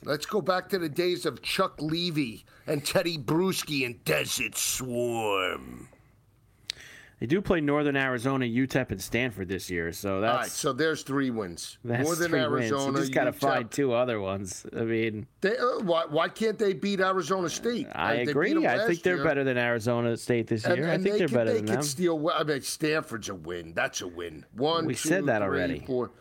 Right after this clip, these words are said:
Speaker 1: Colorado, Colorado could be a win.
Speaker 2: It could be, but it's in Boulder, and I, and like I told you, I'm a little,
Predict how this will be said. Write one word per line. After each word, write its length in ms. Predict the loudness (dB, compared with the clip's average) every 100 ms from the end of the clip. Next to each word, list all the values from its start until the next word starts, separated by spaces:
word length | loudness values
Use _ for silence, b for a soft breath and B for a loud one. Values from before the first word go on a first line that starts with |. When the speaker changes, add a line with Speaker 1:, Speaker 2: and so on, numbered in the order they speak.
| B B B _ _ _
Speaker 1:
Colorado, 480 | 0 0 2 -2 -2 -4
Colorado 800 | 0 0 2 2 2 2 0 -4
could 260 | -6 -6
be 140 | -6 -6
a 80 |
win. 360 | -6 -6 -6 -8 -12 _ _ _ _ -20 _ _ _ _ _ _ _ _ -6
Speaker 2:
It 160 | -6
could 380 | -2 2 2 2
be, 220 | 0 0
but 220 | 2 2
it's 160 | 2 0
in 180 | 0 0
Boulder, 380 | 0 0 0 0
and 100 | 0
I, 60 |
and 200 | 0 0
like 180 | 0 0
I 60 | -2
told 300 | -2 -2 -2
you, 120 | 0
I'm 140 | 0 2
a 60 |
little, 440 | 0 0 0 -4